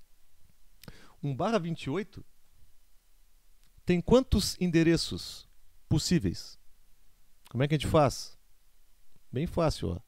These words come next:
Trinta e dois menos vinte e oito, sobram quatro.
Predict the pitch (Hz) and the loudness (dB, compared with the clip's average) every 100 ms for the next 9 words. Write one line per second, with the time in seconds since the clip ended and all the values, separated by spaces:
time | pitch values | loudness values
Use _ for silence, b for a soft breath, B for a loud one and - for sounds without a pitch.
0 | - - - - - - 160 185 175 151 | -20 -20 -20 -20 -20 -2 0 2 2 2
1 | 143 135 107 - - - - 120 127 135 | 6 4 4 -2 -12 -18 -14 -4 0 0
2 | 110 110 120 123 156 - 127 - - - | -2 -4 -4 2 2 0 -12 -18 -20 -20
3 | - - - - - - - - - - | -20 -20 -20 -20 -20 -20 -20 -20 -20 -20
4 | - - - - - - 127 147 208 - | -20 -20 -20 -20 -8 2 4 4 2 -4
5 | - - - - _ - - 123 113 - | -14 -20 -20 -20 _ -18 -2 -2 -2 -8